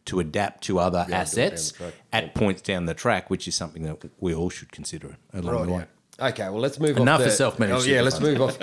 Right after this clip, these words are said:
Speaker 2: But we have been getting a heap of questions. That's why there was a lot
Speaker 1: It's
Speaker 2: of
Speaker 1: the end of the
Speaker 2: now.
Speaker 1: financial year approaching is generally when that happens.
Speaker 2: Yeah, yeah. So that, one of the other questions that we do get quite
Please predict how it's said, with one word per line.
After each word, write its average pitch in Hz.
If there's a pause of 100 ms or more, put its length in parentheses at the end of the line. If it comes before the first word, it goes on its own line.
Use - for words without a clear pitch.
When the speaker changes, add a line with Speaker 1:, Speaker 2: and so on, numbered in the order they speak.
(120)
Speaker 2:
But 139
we 151
have 151
been 127
getting 113
a 104
heap 120
of 101
questions. 110
That's 104
why 110
there 98
was 98
a 101
lot 98
Speaker 1:
It's 101
Speaker 2:
of 98
Speaker 1:
the 120
end 131
of 120
the 113
Speaker 2:
now. 107
Speaker 1:
financial 113
year 104
approaching 90
is -
generally 92
when 90
that 85
happens. 85
Speaker 2:
Yeah, 127
yeah. 117
So 151
that, 151
one 185
of 202
the 165
other 147
questions 123
that 139
we 139
do 147
get 131
quite 127